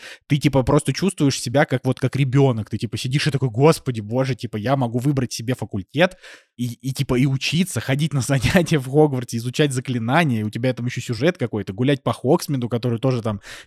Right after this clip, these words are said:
типа, в фильмах, э, это обычно, не знаю, там, лес, потом он переходит в какой-нибудь дом,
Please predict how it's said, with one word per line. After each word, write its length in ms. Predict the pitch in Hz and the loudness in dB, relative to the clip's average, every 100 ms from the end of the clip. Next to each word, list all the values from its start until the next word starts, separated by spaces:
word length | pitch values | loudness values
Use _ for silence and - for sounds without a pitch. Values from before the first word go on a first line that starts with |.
| - | -6
типа, 160 | 117 | -4
в 40 | 127 | -2
фильмах, 420 | 175 180 143 - - - - | 0 2 2 -2 -20 -20 -6
э, 140 | - 123 | 0 2
это 180 | 123 135 | 4 4
обычно, 640 | 143 147 127 120 117 117 | 4 2 0 0 0 0
не 100 | 123 | -2
знаю, 200 | 131 120 | 0 0
там, 160 | 110 - _ - | -2 -6 _ 0
лес, 300 | 139 196 - | 4 4 4
потом 260 | 131 139 | -2 0
он 100 | 139 | -2
переходит 380 | 131 123 131 120 | -2 -2 -2 -4
в 20 | |
какой-нибудь 480 | - 127 123 120 113 | -4 -4 -2 -4 -2
дом, 360 | 139 156 180 | 2 4 4